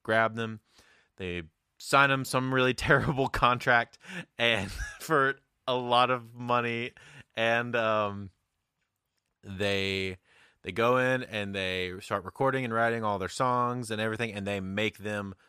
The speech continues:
stars. But they don't touch really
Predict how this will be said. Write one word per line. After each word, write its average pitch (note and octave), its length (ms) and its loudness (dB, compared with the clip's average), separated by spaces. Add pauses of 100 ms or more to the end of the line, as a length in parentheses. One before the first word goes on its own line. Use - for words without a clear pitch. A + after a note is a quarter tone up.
(100)
stars. F2+ 800 -4 (420)
But G2+ 600 -2 (2250)
they A2+ 180 2
don't B2+ 360 2 (160)
touch - 720 0
really G#2 800 -2